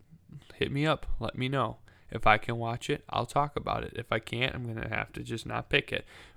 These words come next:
But you're not gonna know that. I'm gonna know that. So I'm taking recommendations for next Friday. But this week's movie, of course, if you know me, it's my favorite movie ever, Pulp Fiction. You need to watch it. It's incredible.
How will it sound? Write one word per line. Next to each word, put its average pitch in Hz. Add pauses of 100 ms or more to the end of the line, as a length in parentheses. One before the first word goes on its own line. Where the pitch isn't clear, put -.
But -
you're 123
not 160
gonna 104
know 101
that. 107 (140)
I'm 120
gonna 113
know 58
that. 65
So -
I'm -
taking 151
recommendations 147
for -
next 127
Friday. 113
But -
this 139 (800)
week's - (120)
movie, 131
of -
course, 139
if -
you 113
know 123
me, 131
it's -
my 110
favorite 131
movie 117
ever, 123 (400)
Pulp - (320)
Fiction. 143 (260)
You 113
need 127
to 139
watch 117
it. - (1120)
It's -
incredible. 135